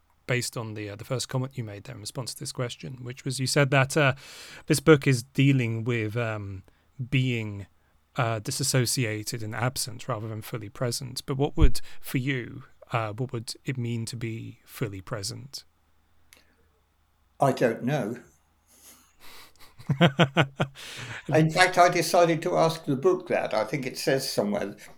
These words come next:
Speaker 2: the book actually says, you know, "I don't know who, I, I didn't know what I was, so I decided to ask the book." Um,
Speaker 1: Mm.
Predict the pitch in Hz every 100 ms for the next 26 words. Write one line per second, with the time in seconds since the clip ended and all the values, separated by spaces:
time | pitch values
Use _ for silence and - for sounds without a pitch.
0 | _ _ 110 131 131 120 117 - 117 120
1 | - - 120 107 101 - - _ 135 104
2 | 123 127 - - _ _ - 135 127 120
3 | 123 117 131 - - 131 - - 131 143
4 | 131 127 120 123 107 113 107 120 110 -
5 | 147 123 127 123 117 113 113 117 104 110
6 | - 123 - 110 104 - _ _ _ _
7 | _ _ _ _ _ - - 123 117 113